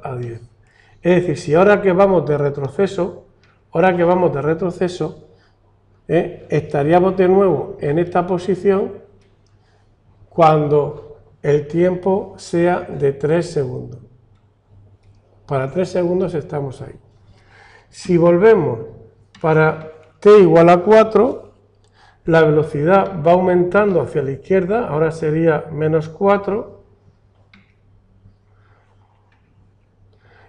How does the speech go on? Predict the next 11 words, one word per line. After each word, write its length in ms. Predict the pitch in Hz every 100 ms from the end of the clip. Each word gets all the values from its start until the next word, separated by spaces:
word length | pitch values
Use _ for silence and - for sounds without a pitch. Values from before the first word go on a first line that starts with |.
| _
y 420 | 214 233 - - -
la 200 | 151 156
posición 680 | 196 190 208 - 208 208 208
sería 500 | - 156 175 202 175
de 480 | 180 - - - _ _
siete. 600 | - 156 143 - - - _ _ _ _ _ - _
Por 240 | 143 131
tanto, 500 | - 180 185 - - - - _
volveríamos 960 | 139 143 139 131 139 170 180 165 120 - -
a 120 | 131
estar 800 | 117 - 170 175 - - -